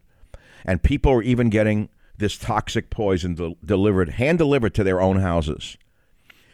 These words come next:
Why would the government deem marijuana to be essential when businesses were falling apart?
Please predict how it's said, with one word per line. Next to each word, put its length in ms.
Why 420
would 280
the 80
government 560
deem 280
marijuana 580
to 100
be 120
essential 600
when 180
businesses 560
were 120
falling 420
apart? 460